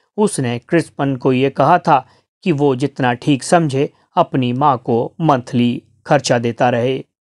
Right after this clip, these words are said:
यानी अपने मरने के बाद मिस्टर ग्रेक ने इस बात का पूरा और पक्का इंतजाम किया था कि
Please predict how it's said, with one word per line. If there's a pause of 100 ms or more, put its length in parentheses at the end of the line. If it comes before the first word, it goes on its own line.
(400)
यानी
अपने
मरने
के
बाद
मिस्टर
ग्रेक
ने
इस
बात
का
पूरा
और
पक्का
इंतजाम
किया
था (400)
कि